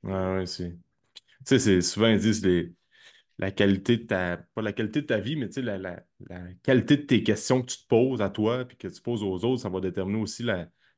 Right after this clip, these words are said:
la qualité de ta vie, là, dans le sens que c'est de te poser les vraies bonnes questions puis d'aller dans des situations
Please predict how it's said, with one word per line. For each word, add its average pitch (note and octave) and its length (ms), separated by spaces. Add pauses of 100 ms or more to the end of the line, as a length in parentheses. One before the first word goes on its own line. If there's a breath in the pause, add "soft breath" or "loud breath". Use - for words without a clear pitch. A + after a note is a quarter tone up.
la F#2 120
qualité F#2+ 360
de - 60
ta E2+ 160
vie, A2 200
là, G2+ 120
dans F#2 120
le F#2 40
sens A2+ 220
que G2+ 100
c'est F#2+ 160
de - 40
te - 140
poser G#2 420
les A2 180
vraies F#2 360
bonnes A2+ 220
questions G#2+ 380
puis G#2 100
d'aller G2 220
dans G#2+ 160
des F#2 120
situations A#2 720